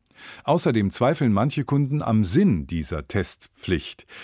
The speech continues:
Sie verstehen nicht, warum man im Möbelgeschäft einen Test braucht, im Supermarkt aber nicht. Dazu kommen regionale Unterschiede. In Bonn muss man einen Test machen, bevor man zum Friseur geht.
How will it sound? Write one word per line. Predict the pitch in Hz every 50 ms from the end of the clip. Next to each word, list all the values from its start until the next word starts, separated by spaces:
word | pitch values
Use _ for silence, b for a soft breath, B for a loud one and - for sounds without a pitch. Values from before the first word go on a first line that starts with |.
| B B B
Sie | 101 92 101 113 127 135 147 156
verstehen | - 151 139 - - - 123 113 104 98 95
nicht, | 110 151 190 180 - - -
warum | 110 98 95 120 143 151
man | 143 135 131
im | 131 - 98 90 85 85 87
Möbelgeschäft | 90 98 110 117 107 117 127 135 151 143 - 190 196 180 - - - -
einen | 107 101 92 87 78
Test | - 110 98 - - - -
braucht, | - 110 104 117 151 196 190 - - B B B B B
im | B 214 196 170
Supermarkt | 123 87 92 120 110 - - 95 87 87 85 87 87 - - - -
aber | 87 78 85 90
nicht. | 131 190 175 - - - _ - _ B B B B B B B B
Dazu | - 92 95 98 95 - - - - 160 175 185 190 190 175
kommen | - - 135 120 123 123 123
regionale | 113 110 107 101 113 131 123 120 107 95 92 90 87 95 113
Unterschiede. | - 127 120 113 95 - 90 80 - - 85 78 71 73 71 73 _ _ _ _ _
In | - 127 127 104
Bonn | 98 104 101 104 131 185 214 214 b b b b
muss | - 165 170 156 135 - - - 123
man | 117 107 101 98
einen | - 98 98 104 123 131
Test | - - 139 113 - - - _
machen, | 95 95 98 - 139 143
bevor | 135 151 135 - - - 165 151 113 90
man | 85 80 80 87
zum | 85 - - 113 95 90
Friseur | - - 139 151 156 131 113 113 87 73 71
geht. | 71 78 78 76 - _ -